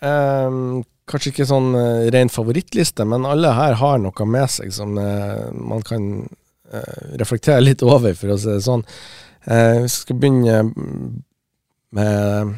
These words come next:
noe norskt, så vil jeg kanskje ta noe som faktisk ikke er spilt inn på et, eh, trommesett, men som er elektroniske trommer, og det er Take On Me med a-ha. Eh,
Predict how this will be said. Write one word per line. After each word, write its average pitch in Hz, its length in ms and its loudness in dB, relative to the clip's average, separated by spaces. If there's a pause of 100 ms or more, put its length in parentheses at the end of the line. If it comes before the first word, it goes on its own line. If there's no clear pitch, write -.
(240)
noe 113 140 2
norskt, - 400 2
så 107 400 -2
vil 92 120 -6
jeg - 200 -4
kanskje 143 400 -4
ta 147 140 -4
noe 143 240 -2
som 131 240 -6 (500)
faktisk - 400 -12
ikke - 100 -12
er 147 80 -2
spilt - 360 -8
inn 101 140 0
på 98 120 -4
et, 92 300 -6
eh, 98 680 -2
trommesett, 156 500 0
men 110 180 -4
som 120 160 -2
er 135 240 2
elektroniske 156 600 -2
trommer, 123 360 -2
og 104 80 -2
det 117 200 0
er 123 280 0 (380)
Take - 300 0
On 131 140 4
Me 143 260 4
med 107 160 -2
a-ha. 117 540 -2 (680)
Eh, 120 380 2